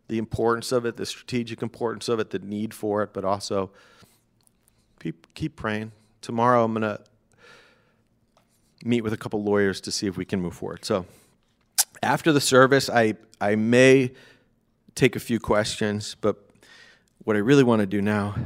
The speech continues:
is to show you some reasons for fortifying a community of gladness from the text. So one of the, one of the priorities of the elders of the church, we wanna say for the next three to five years, is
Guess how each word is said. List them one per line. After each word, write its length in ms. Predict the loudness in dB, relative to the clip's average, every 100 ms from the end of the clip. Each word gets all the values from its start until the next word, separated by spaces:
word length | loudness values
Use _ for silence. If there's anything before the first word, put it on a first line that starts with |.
| -6
is 180 | -8 -6
to 80 | -6
show 220 | 0 2
you 100 | 2
some 240 | -2 -2
reasons 680 | 2 2 2 -2 -4 -6 -10 _
for 340 | -12 -4 -2
fortifying 640 | -2 -2 0 0 -2 -4 -6
a 60 |
community 480 | -10 -12 -12 -12 -14
of 100 | -14
gladness 540 | -16 -18 -18 -18 -16 -14
from 160 | -12
the 80 | -12
text. 460 | -14 -18 -18 -20 -20 _ _ -20 -20 -20 -20 -20 -4
So 320 | 2 2 2 _ -20 _ _ _ _ _ _
one 220 | 0 2
of 80 | 4
the, 220 | 4 4 -2
one 180 | -2 2
of 40 |
the 80 | 2
priorities 480 | 8 8 8 4 0
of 40 |
the 100 | 0
elders 500 | 0 -2 -4 -6 -6 -6 -8 -8
of 120 | -8 -8
the 60 |
church, 400 | -4 0 0 -2
we 160 | -6 -4
wanna 180 | -4 -4
say 160 | -4
for 80 | -4
the 60 | -8
next 160 | -10
three 120 | -8 -8
to 60 |
five 240 | -6 -8 -6
years, 200 | -8 -6
is 200 | -8